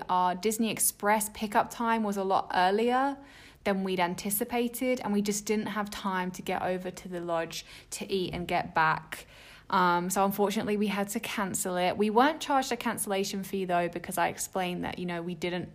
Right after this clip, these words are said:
know that our time was gonna be so early, and they were really nice about it. We ended up being picked up three and a half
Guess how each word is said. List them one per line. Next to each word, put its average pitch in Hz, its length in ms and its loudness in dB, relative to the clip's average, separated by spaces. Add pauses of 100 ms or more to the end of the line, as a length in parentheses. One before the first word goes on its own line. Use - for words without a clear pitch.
(140)
know 160 400 0
that - 100 -2
our 165 160 2
time 160 300 -4
was 165 120 -8
gonna 180 120 -6
be 165 80 -6
so 156 260 -4
early, 180 360 0
and - 340 -10
they 175 160 0
were 175 60 0
really 175 220 0
nice 165 300 -2
about 165 320 2
it. 160 140 0 (800)
We 220 80 4
ended 240 140 6
up 262 100 4
being 233 140 4
picked 208 240 -2
up - 180 -2
three 202 160 2
and 220 80 0
a 226 40 0
half 202 320 0